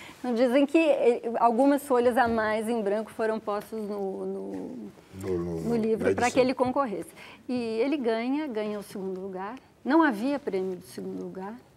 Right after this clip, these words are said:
Speaker 1: Criou-se um
Speaker 2: Concede, né?
Speaker 1: prêmio de segundo lugar pra ele. E aí ele acaba recebendo esse prêmio, quase um prêmio de, de
Speaker 2: De consolação.
Speaker 1: consolação.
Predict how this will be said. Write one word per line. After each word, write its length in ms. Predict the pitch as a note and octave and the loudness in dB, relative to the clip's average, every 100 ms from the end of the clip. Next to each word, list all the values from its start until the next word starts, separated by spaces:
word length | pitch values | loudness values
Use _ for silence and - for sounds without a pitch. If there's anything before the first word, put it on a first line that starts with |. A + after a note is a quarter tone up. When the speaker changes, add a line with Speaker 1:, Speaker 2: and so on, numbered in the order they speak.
| _ - | _ -12
Speaker 1:
Criou-se 560 | G#3+ A#3+ A#3 C4+ D4 - | -2 4 6 6 4 0
um 20 | |
Speaker 2:
Concede, 140 | A#3 | 0
né? 60 | - | 0
Speaker 1:
prêmio 580 | A3 G#3 G3+ G3 F#3+ G3 A#3+ G3 | 2 2 2 -2 -4 -10 -14 -16
de 100 | - - | -16 -12
segundo 300 | F3+ F#3 F3+ | -10 -8 -8
lugar 360 | F#3 F#3+ G3 - - | -8 -8 -10 -12 -12
pra 220 | F#3 F3+ | -10 -8
ele. 320 | F#3 G#3+ C4+ - - - - - - | -6 -6 -10 -14 -20 -20 -20 -20 -10
E 500 | G#3 G3+ G3 G3 G#3 | -6 -4 -2 -2 -2
aí 120 | G3+ | -2
ele 140 | G3 G3+ | -4 -4
acaba 340 | G#3 G3+ G3 | -4 -6 -4
recebendo 800 | F3 G3 - G3 F#3+ F#3+ F#3+ G3 | -6 -8 -6 -6 -6 -6 -6 -8
esse 220 | F#3+ - | -10 -12
prêmio, 360 | - F#3+ G3 G3 | -12 -8 -8 -4
quase 240 | G#3+ G#3+ | -2 0
um 80 | G#3+ | 2
prêmio 300 | A3+ G#3+ G#3 | 2 2 0
de, 200 | G3+ G#3 G3 - G3+ | 2 2 0 -8 -8
de 140 | F3 | -6
Speaker 2:
De 60 | - | 0
consolação. 680 | - G#3 B2 A3 G#3+ A#3 | 2 4 6 8 8 6
Speaker 1:
consolação. 420 | - - G#3 F#3+ | 4 0 -2 -2